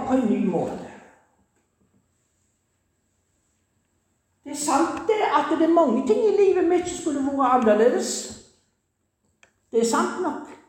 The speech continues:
Og Jesus forventer noe, vil jo at vi skal leve et nytt liv i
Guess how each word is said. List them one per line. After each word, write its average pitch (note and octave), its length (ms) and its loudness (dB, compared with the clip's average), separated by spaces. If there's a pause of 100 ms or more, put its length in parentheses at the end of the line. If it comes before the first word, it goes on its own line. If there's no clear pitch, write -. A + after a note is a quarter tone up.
(1900)
Og C4+ 220 6
Jesus F4 460 2 (1000)
forventer D4 560 4
noe, A#3 320 4 (1500)
vil E4+ 280 4
jo C#4 120 4
at C4+ 240 0
vi C#4 80 -2
skal D4 240 2
leve D4 380 2
et B3 220 -4
nytt A4+ 400 -4
liv F4 320 0 (2000)
i D4 100 -2